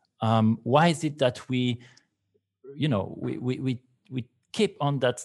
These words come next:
that trust and that illusion, that's magical thinking? Uh, and we should, I think we should address that.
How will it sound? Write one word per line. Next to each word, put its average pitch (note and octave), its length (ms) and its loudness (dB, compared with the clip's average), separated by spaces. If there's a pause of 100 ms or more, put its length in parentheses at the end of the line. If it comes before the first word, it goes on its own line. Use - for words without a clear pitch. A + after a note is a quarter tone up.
that - 160 -8
trust - 340 -4
and A#2 140 -2
that A#2 220 -4
illusion, A#2 560 -2 (260)
that's B2+ 300 -4
magical C3+ 460 -2
thinking? G2 560 -8 (160)
Uh, G#2+ 320 -6
and G#2+ 120 -6
we G#2+ 120 -6
should, G#2 340 -8
I A#2 100 -6
think G#2+ 200 -8
we G#2+ 80 -8
should G2+ 180 -12
address G2 300 -10
that. - 180 -20